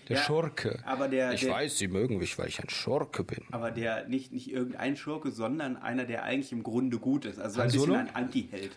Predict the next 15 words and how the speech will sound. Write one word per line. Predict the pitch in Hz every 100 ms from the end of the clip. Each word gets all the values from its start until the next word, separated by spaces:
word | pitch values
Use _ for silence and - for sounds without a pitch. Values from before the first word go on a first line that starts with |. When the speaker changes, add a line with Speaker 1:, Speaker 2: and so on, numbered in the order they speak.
| -
Speaker 1:
Was | 123 123
wir | 165
noch | 160
gar | 156 160
nicht | 208 -
angesprochen | 190 170 - 165 175
haben, | 165 160 160 -
ist | 139 - - 135
die | 139 131 127 - - - - - - - - _
Verbundenheit | - 120 135 165 135 127
von | - 120
Star | 120 - 101 120
Wars | 120 120 120
mit | 117 117 -
Western. | 104 - - 92 87 92